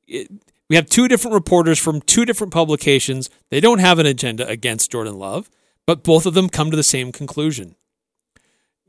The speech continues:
Here's, uh, from The Athletic. "He hasn't fallen down the quarterback depth chart. He was already at the bottom of it.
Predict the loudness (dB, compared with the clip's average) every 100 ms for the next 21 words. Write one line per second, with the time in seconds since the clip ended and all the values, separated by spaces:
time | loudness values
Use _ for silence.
0 | -4 0 0 4 4 2 0 2 2 2
1 | -2 -4 -6 -2 2 2 2 -2 -2 0
2 | 2 2 2 2 0 2 0 2 0 0
3 | -2 -4 -6 _ -8 -4 -2 -2 0 0
4 | 0 0 0 -2 2 2 2 -2 -8 -14
5 | _